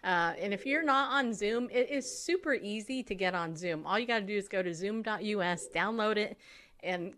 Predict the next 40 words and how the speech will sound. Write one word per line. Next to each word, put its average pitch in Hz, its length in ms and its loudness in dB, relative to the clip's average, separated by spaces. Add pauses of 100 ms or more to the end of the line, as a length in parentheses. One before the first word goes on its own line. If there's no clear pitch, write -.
(120)
put 262 160 0
the 254 80 2
thingy 247 320 0
on 214 140 2
there, 208 260 4
and 170 180 -4
it's - 200 -10
a - 20 -20
piece - 320 -8
of - 40 -14
cake. - 380 -8 (500)
I 180 60 0
mean, 196 140 0
it 170 160 -2
really 233 300 4
is. 151 280 -2
I 185 80 4
can 185 160 -6
help 160 240 -6
you 147 100 -8
with 139 140 -6
it. 147 160 -6
Even, 185 300 0
even 220 240 2
I 160 260 6
could - 160 -6
do 175 140 -2
that. 156 260 0
Even 180 160 -4
I 160 120 -2
can 156 120 -10
help 156 220 -8
you 143 80 -6
with 139 100 -8
that 139 180 -4
if - 100 -16
you're 165 80 -6
not 147 180 -4
on 131 160 -6
that. 135 180 -6